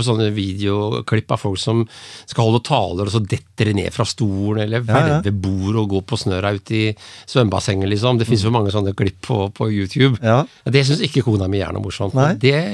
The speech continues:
Speaker 1: ler jeg, jeg, jeg
Speaker 2: Ja,
Speaker 1: av.
Speaker 2: ja.
Speaker 1: Og det ler kona di av
Speaker 2: Ja,
Speaker 1: også, skjønner
Speaker 2: og,
Speaker 1: jeg.
Speaker 2: og det er en sekvens jeg aldri glemmer, og det var ikke direkte sånn fall, men det var i en film som heter En fisk ved navn Wanda.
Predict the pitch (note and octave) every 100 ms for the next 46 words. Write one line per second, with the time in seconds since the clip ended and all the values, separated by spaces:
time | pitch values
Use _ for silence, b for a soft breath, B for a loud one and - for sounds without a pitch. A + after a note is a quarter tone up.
0 | C3+ G#2 A#2 E2+ E2+ G2 G2 b b -
1 | F#2+ G2+ G#2+ - b F#2 G2 - A2 G#2+
2 | A#2+ - G#2 G#2+ G2+ F2+ F#2+ A2 B2+ F#3+
3 | - - C#3+ B2 A2 - C#3+ D3 D#3 B2
4 | A2+ A2 C#3+ C3 A2 G2 B2 - C#3 F#2+
5 | G2+ A2 A2 G2 C3 B2 A2+ G2+ A#2+ C3+
6 | G#2 - - A#2+ A2+ G#2 G#2+ G#2+ G2+ C3+
7 | C3 C3 B B B - B2+ G#2 G#2+ A2+
8 | A#2 A#2+ A#2+ G2 F2+ F2+ G#2 G2+ A2 G#2+
9 | G2 - G#2 G2 G2 F2+ E2+ G2+